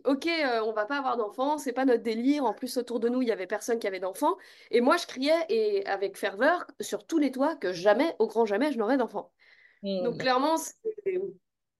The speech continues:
Speaker 1: c'est un trois cent soixante degrés, quoi.
Speaker 2: Ouais.
Speaker 1: Enfin, cent quatre-vingts plutôt.
Speaker 2: Ouais.
Speaker 1: Et, euh, du coup, euh, je, je, je me souviens qu'on part en vacances au ski, on s'en mois de décembre. Et je, je dis à mon mec, je dis, euh, on, « En fait, tu savais qu'on pouvait accoucher à la maison ? »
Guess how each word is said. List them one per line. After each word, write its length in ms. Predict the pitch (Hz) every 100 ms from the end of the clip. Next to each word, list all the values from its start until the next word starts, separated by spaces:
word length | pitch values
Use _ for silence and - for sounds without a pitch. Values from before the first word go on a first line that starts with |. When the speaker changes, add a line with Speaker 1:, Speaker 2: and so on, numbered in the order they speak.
| _ _ -
Speaker 1:
c'est 180 | 247
un 100 | 220
trois 180 | 208 262
cent 120 | 277
soixante 300 | 277 254 247
degrés, 280 | 254 269 233
quoi. 220 | 180 - _ - - - -
Speaker 2:
Ouais. 80 | 196
Speaker 1:
Enfin, 120 | 180
cent 160 | 165 214
quatre-vingts 340 | 226 226 190
plutôt. 200 | 170 180 _ _ - - 220
Speaker 2:
Ouais. 140 | 202
Speaker 1:
Et, 200 | 269 269
euh, 460 | 254 247 240 233 233
du 100 | - - _
coup, 160 | 330 359
euh, 180 | 294 240
je, 380 | 214 226 214
je, 680 | 214 208 196 190 185 170 160
je 100 | -
me 60 | 220
souviens 280 | 220 240 320
qu'on 160 | 254
part 260 | 233 294 277
en 80 | 233
vacances 420 | 220 220 240 240
au 80 | 208
ski, 420 | - - 269 349
on 100 | 220
s'en 180 | 214 202
mois 160 | 214 226
de 60 |
décembre. 560 | 214 214 247 359 254 - _ _ _ _ _
Et 180 | - 233
je, 380 | 208 220 208 196
je 100 | -
dis 120 | 240
à 60 | 285
mon 140 | 240
mec, 220 | 240 320
je 80 | 254
dis, 160 | 214 254
euh, 200 | 214 202 - - -
on, « 160 | 226 226
En 80 |
fait, 400 | 220 339 466 247
tu 80 | 220
savais 240 | - 247 440
qu'on 140 | 311
pouvait 200 | 240 277
accoucher 280 | 294 277 277
à 40 |
la 100 | 240
maison ? » 280 | 220 226